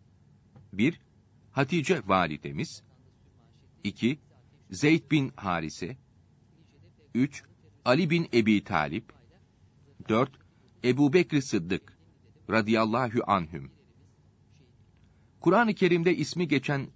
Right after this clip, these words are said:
tek sahabi olan Zeyd bin Harise, Resulullah'ın kölelerinin en sevgilisiydi. Önce Hazreti Hatice'nin kölesiydi.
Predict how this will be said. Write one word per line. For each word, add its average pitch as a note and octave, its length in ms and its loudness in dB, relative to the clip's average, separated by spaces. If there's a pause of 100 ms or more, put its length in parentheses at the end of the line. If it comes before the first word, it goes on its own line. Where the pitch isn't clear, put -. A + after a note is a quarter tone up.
tek F3 220 0
sahabi A2+ 560 0
olan F2 360 -2 (360)
Zeyd C3 320 2
bin F#2 140 0
Harise, D#2 640 -4 (800)
Resulullah'ın D#3 800 0 (160)
kölelerinin B2+ 640 2
en F#3 200 0
sevgilisiydi. D2 920 -4 (1000)
Önce A#2+ 400 0
Hazreti B2+ 500 -2
Hatice'nin A#2+ 680 0
kölesiydi. D2+ 680 -8